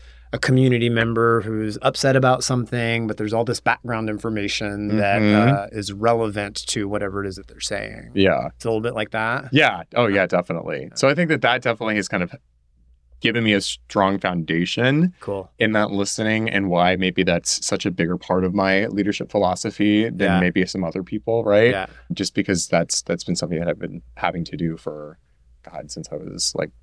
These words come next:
Speaker 2: twelve, thirteen,
Speaker 1: Uh-huh.
Speaker 2: something like that.
Speaker 1: Yeah,
Speaker 2: Yeah.
Speaker 1: yeah. Have you, this may be, like, a dead end. If it is, it's fine. Have you ever had an experience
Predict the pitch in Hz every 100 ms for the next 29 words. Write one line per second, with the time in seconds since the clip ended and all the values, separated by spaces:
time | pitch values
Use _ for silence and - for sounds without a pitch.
0 | - _ _ _ _ - - 95 127 151
1 | 143 147 147 160 185 226 233 101 104 113
2 | 131 120 120 135 143 110 117 113 117 110
3 | 113 - _ - - 135 143 143 147 147
4 | 143 139 - _ - - - _ - -
5 | _ - 123 127 _ _ 123 117 - 110
6 | 101 101 95 101 101 98 95 98 98 -
7 | - 110 110 - 101 98 113 110 127 120
8 | 123 117 117 113 120 - 120 123 123 117
9 | 110 104 - - 104 101 104 101 101 107